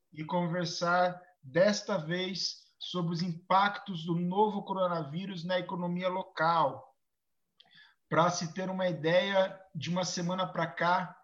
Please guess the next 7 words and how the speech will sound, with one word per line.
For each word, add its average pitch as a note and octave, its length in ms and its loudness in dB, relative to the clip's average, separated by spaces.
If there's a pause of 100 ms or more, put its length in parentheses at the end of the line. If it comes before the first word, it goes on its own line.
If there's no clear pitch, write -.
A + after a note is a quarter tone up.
(320)
passamos E3+ 560 -2
de F3 140 -4
nove G3 640 4
mil F3+ 340 -2
mortes F3 840 -2 (480)
para E3+ 180 4
quase F#3 400 0